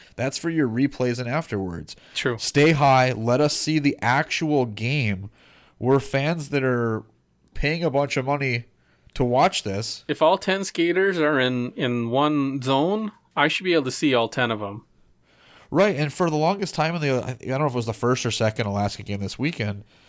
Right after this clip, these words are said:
Speaker 1: they were going from anytime Alaska had the puck, it went to the high camera so you could see everything. And then as soon as we would get the puck, it would zoom in to, like, highlight level, and you couldn't see anything else. And the stutteriness of it,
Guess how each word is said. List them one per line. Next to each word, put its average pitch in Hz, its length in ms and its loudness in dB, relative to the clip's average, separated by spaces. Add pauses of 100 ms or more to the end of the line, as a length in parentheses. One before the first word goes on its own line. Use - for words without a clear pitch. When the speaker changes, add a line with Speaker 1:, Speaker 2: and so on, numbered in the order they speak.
(140)
Speaker 1:
they 131 180 4
were 185 200 8
going 151 440 2
from - 180 0
anytime 151 400 0
Alaska 127 540 2
had 131 260 2
the 117 120 -2
puck, - 420 0 (520)
it 139 120 2
went 147 200 2
to 151 60 -4
the 143 80 2
high 151 200 2
camera 131 320 -2
so - 140 -6
you 113 100 0
could 113 140 -6
see 196 220 -2
everything. 104 560 0
And 120 80 -2
then 131 80 0
as 139 120 -4
soon 208 320 -2
as 175 100 0
we 135 240 -2
would 202 180 0
get 139 200 0
the 127 60 -4
puck, 175 280 0
it 143 60 0
would 143 180 4
zoom 131 380 -2
in 147 340 -4 (460)
to, 139 100 0
like, 135 220 6
highlight 160 440 2
level, 117 200 0
and 151 80 -4
you 180 80 -4
couldn't 196 180 -2
see 202 160 -2
anything 196 260 -2
else. 190 380 -4
And 180 400 0
the 147 80 0
stutteriness 143 760 -2
of 107 180 0
it, 127 260 -2